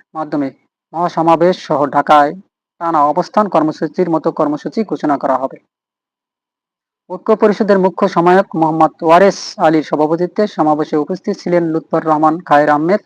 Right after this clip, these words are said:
মজুমদার, এম এ মান্নান সেলিম মিয়া, আবু নাসির খান, বেল্লাল হোসেন, জিয়াউল হক,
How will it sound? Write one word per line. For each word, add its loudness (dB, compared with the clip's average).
মজুমদার, -2
এম -8
এ -4
মান্নান 0
সেলিম -2
মিয়া, 2
আবু -6
নাসির -6
খান, 0
বেল্লাল 0
হোসেন, -4
জিয়াউল -2
হক, 2